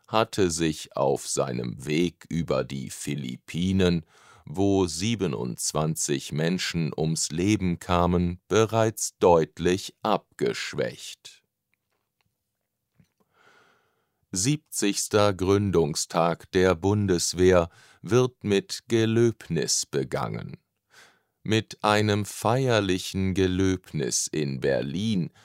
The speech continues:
würdigen Bundespräsident Frank-Walter Steinmeier und Verteidigungsminister Boris Pistorius den siebzigsten Gründungstag der Bundeswehr.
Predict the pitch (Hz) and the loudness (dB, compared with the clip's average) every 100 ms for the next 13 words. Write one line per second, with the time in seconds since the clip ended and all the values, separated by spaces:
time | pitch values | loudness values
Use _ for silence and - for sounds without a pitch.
0 | _ - 73 101 120 101 90 76 65 50 | _ -18 -2 2 2 0 0 0 -2 -2
1 | 80 82 90 90 80 - - 78 78 78 | -2 0 2 2 2 -2 -6 -2 -2 -2
2 | 76 76 69 65 - - 76 85 92 - | -2 -2 -2 -4 -10 -10 -2 -2 -2 -6
3 | - 78 78 - 65 - - - 82 95 | -2 0 0 -4 -6 -6 -6 0 2 2
4 | 95 90 90 92 90 - - 101 101 - | 0 2 2 4 2 0 0 0 0 -4
5 | - 101 95 - 110 127 107 92 87 87 | 0 0 0 -2 0 0 0 -2 0 0
6 | 85 - 90 90 92 90 - 90 90 - | -2 -4 -2 0 0 0 0 2 2 -2
7 | _ - 85 113 110 98 101 - - 101 | _ -6 2 2 2 0 0 -4 -2 -2
8 | - - 117 110 95 71 57 - - _ | -4 -4 -2 0 0 0 0 -2 -6 _
9 | - _ - 58 52 50 65 104 - - | -20 _ -6 -6 -6 -8 -6 -6 -6 -4
10 | 87 82 - 85 92 90 82 85 95 90 | -2 -2 -4 -4 -2 -2 -2 2 2 2
11 | 80 76 76 - 76 73 73 - 90 95 | 0 -2 -4 -6 -2 0 -2 -4 0 0
12 | 101 110 107 85 57 - - 62 - - | 0 0 0 -2 -2 -4 -6 -6 -8 -10